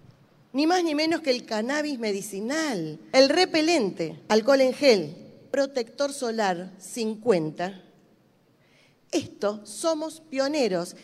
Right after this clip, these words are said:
el único laboratorio provincial, el único laboratorio de producción pública que está produciendo protector solar. Esto nos permite,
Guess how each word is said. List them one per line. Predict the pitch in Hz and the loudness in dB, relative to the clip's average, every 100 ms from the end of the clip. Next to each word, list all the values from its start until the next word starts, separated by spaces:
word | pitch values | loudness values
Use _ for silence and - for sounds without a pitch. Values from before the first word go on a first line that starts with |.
| - - | -14 -6
el | 339 339 | -2 2
único | 392 381 370 359 349 | 2 2 0 0 2
laboratorio | 302 285 277 277 277 349 339 320 320 | 4 4 4 4 2 2 2 -2 2
provincial, | 277 262 262 240 311 311 302 | 4 6 4 -2 0 2 2
el | 254 277 320 | 2 4 4
único | 359 349 339 285 | 4 2 6 6
laboratorio | 254 247 247 302 311 285 | 8 6 4 2 6 6
de | |
producción | 262 247 226 285 285 - - - _ - | 6 2 2 0 0 -4 -20 -20 _ 8
pública | 403 392 359 359 349 339 | 10 10 8 6 2 0
que | 302 | -2
está | - 311 | 0 0
produciendo | 302 277 262 269 294 294 294 302 - - - - - - - - - - - - | 2 2 2 -2 -4 2 2 2 -4 -20 -20 -20 -20 -20 -20 -20 -20 -20 -16 6
protector | 269 269 262 269 277 277 | 8 8 4 6 4 6
solar. | 277 240 190 151 165 - - - - | 2 4 4 0 -6 -16 -20 -14 -6
Esto | 294 - 208 165 | -4 -4 -8 -6
nos | 208 269 | -6 -8
permite, | - 220 214 226 208 - | -4 -2 0 0 -2 -8